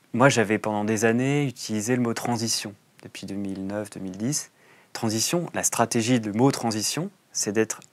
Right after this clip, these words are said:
neutre, justement. C'est un mot gentil, c'est un mot neutre, qui ne clive pas. Et du coup, qui est inclusif, c'est-à-dire qui,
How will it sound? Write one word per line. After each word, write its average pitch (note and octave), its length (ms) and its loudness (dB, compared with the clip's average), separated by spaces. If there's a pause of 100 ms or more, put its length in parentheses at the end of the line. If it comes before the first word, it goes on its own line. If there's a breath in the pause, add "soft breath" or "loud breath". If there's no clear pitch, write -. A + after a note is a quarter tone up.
(120)
neutre, C3 400 4
justement. - 400 -10 (800 soft breath)
C'est - 140 -6
un G#2 120 2
mot A#2+ 180 4
gentil, A#2 500 -2
c'est A#2+ 140 -4
un G2+ 80 -4
mot G#2+ 140 0
neutre, B2+ 460 2 (920 soft breath)
qui A#2+ 160 0
ne A#2 100 4
clive D3 440 4
pas. A2 220 -2 (640)
Et G2+ 100 -4
du G#2+ 120 -4
coup, - 140 -4
qui B2 140 0
est G#2 180 4
inclusif, B2 560 0
c'est-à-dire G2+ 480 -6
qui, G2 240 -12